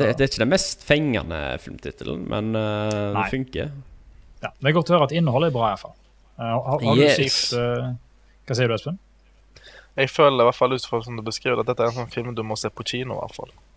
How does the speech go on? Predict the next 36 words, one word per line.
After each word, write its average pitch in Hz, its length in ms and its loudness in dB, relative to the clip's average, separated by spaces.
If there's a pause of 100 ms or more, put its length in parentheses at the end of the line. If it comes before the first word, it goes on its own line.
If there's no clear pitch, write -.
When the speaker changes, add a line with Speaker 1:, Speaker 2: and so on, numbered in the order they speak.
(180)
Speaker 3:
Det - 80 -4
er 98 100 -6
sånn, 135 120 4
Speaker 2:
Mm. 95 240 -4 (240)
Speaker 3:
jeg 120 100 0
føler 120 200 2
at - 100 -2
den, 120 140 -10
kanskje 110 640 0 (100)
filmen 104 340 -6
blir 107 160 -2
enda 110 180 -4 (200)
mer 107 140 -6 (120)
enhanced 117 480 -2
på 107 100 -12
kino 117 380 -6
enn 110 80 -8
å 107 140 -6
sette - 240 -10
den 110 100 -8
hjemme 101 240 -8
på, 107 280 -12 (1080)
på - 80 -6
en 107 60 -6
liten 104 260 -10
P 110 120 -2
C-skjerm 113 380 -2
eller 104 160 -6
på - 160 -14
en 107 60 -14
T 113 100 -8
V. 110 220 -10 (420)
Det - 80 -12
virker, 107 280 -2
altså, 110 180 0
når 110 240 -4